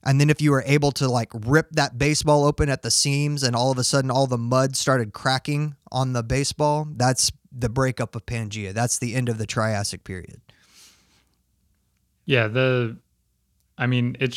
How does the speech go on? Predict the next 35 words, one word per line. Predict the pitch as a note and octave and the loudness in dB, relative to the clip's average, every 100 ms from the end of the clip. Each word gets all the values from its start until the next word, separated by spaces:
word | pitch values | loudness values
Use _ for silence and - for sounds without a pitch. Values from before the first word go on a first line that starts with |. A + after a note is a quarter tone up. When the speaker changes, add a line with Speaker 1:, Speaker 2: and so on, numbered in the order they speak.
| - | -2
Speaker 2:
just, | C3 A#2+ B2 | -2 -2 -2
uh, | A2+ G#2 F#2+ F#2+ _ _ _ _ _ _ _ _ _ _ _ _ _ _ _ _ _ - | 0 -2 -4 -10 _ _ _ _ _ _ _ _ _ _ _ _ _ _ _ _ _ -12
very | A2+ C#3+ E3+ C#3+ | 0 2 4 2
interesting | C#3 A#2+ - A#2 G#2+ | 0 -2 -2 -2 0
because | A2+ B2 A2 | 0 0 0
the | A2+ G#2 | -2 -2
world | G2 B2 C3 B2 A2 | 0 2 4 2 0
starts | - A#2 G#2 | 0 0 0
to | - | -4
really | G#2 G2+ A2+ A#2+ A2+ | -4 -2 2 4 2
change, | G2+ - A2 G2+ F#2+ | -2 -2 0 -2 -2
like, | G#2 G2 | -4 -2
the | G#2+ | -4
environment | G2 G#2 G#2+ G#2+ G#2+ G2+ | -2 0 0 0 -4 -6
and | G2+ | -8
ecosystem | G#2 F#2+ - G2 - | -6 -6 -6 -6 -8
and | G2+ | -10
everything. | F#2+ F#2 F#2 F#2+ F#2 F#2 - - - | -8 -8 -6 -8 -8 -12 -16 -14 2
Speaker 1:
Well, | D3+ | 4
you | E3 | 6
go | F3 | 6
through, | G#3+ G#3 F3+ | 4 4 4
Speaker 2:
So | |
Speaker 1:
you | D3 | 6
go | C#3+ D#3 | 8 6
through | D#3 D3 | 6 2
a | B2 | 2
heat | - D3+ | 2 2
up, | F#3+ A#3 - _ _ _ _ | 2 0 -4 _ _ _ _
and | D3+ D3+ | 2 4
then | E3 | 2
there's | E3 D#3 | 4 4
a | B2+ A2 A2 _ _ - | 2 -2 -10 _ _ -10
cold | - - F#3 D#3+ A2 | -4 0 0 0 -2
snap, | - A#2 G2+ | -4 -4 -6